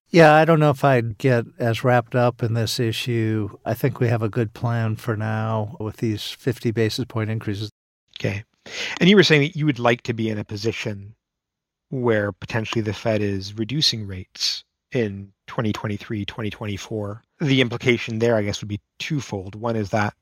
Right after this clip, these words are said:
Speaker 2: obviously inflation is under control, but secondly, that there would have been a,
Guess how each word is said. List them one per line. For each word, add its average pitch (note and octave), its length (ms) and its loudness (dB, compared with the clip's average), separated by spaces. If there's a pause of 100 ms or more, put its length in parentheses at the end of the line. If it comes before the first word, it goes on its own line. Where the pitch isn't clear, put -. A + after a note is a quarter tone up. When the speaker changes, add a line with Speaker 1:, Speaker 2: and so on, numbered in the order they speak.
(560)
Speaker 2:
obviously A2+ 480 4
inflation G#2+ 500 -4
is G#2+ 100 -4
under G#2 180 -2
control, G#2 600 -8 (520)
but - 140 -10
secondly, G#2+ 680 0 (320)
that B2+ 220 4
there B2+ 100 2
would A#2 160 0
have A2 140 2
been G#2+ 160 2
a, G#2 220 0